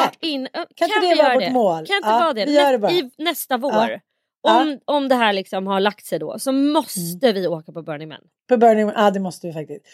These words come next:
Speaker 1: Du och jag och Navid Modiri. <laughs>
Speaker 2: Jag vet inte, men okej, du kan få honom med. <laughs>
Speaker 1: Nej, men jag, jag, liksom, jag är så nyfiken på det där, just för att, eh,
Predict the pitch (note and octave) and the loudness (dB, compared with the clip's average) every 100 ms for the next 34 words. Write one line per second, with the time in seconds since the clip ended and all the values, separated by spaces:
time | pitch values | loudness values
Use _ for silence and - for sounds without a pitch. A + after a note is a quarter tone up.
0 | _ F#3 C4+ B3+ A#3+ G3 F3+ - G3 F#3 | _ -2 0 4 4 6 4 2 -6 -4
1 | F#3 F3 E3 F3+ E3 C#3 - F3 E3+ F#3 | -2 -2 -4 -8 -8 -12 -14 -12 -8 -8
2 | D#3+ D3+ C#3 - G#3 A#4 B4+ C#5 D5 C#5+ | -8 -10 -14 -2 -2 0 -2 -2 -2 -6
3 | C5+ - A#3+ G#3+ F#3+ F3+ D3+ E3 F3+ F3+ | -6 -2 0 2 0 0 -10 -6 -2 -4
4 | E3+ _ F#3 - F3 F#3 F#3+ F3 D#3+ D3+ | -6 _ -8 -2 0 -2 -4 -2 -2 -2
5 | D3+ C#3+ D3 _ - - - - - - | -4 -8 -12 _ -12 -12 -18 -6 -4 2
6 | D#4+ D#4 D#4 D4+ D4+ D#4+ D4+ D#4 D#4+ D#4+ | 2 4 2 2 4 4 4 2 4 4
7 | D#4 F#4+ C4+ C#4+ D4 C#4+ D#4 F4 - - | 2 -4 -6 -4 0 4 4 4 -2 -8
8 | D#4+ D4+ C#4+ D4 D4 B3 - F#4 F#4 E4+ | -2 2 2 2 -4 -8 -4 -2 -2 -6
9 | D4 C4 G3+ F3+ E3+ F3 F#3+ G3 C4 B3+ | -6 -2 -2 -2 -4 -6 -6 -8 -8 -8
10 | - - - A3 G3+ F#3+ G3 F#3 F#3 _ | -12 -20 -6 -2 0 0 -2 -4 -6 _
11 | - F#3+ F3 | -6 -4 -4